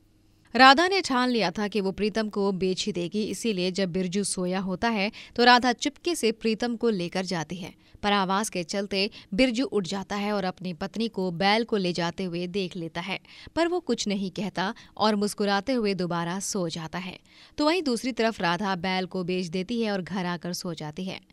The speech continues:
अगली सुबह जब वो उठती है तो देखती है कि प्रीतम वहीं खड़ा है। "हैं?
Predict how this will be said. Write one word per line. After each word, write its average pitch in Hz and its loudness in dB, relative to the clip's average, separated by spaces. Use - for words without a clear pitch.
अगली 311 4
सुबह 254 2
जब 202 0
वो 180 -2
उठती 208 -4
है 226 -4
तो 214 -8
देखती 175 -4
है 226 0
कि 220 -4
प्रीतम 180 -4
वहीं 202 0
खड़ा 160 -8
है। 165 -10
"हैं? 226 6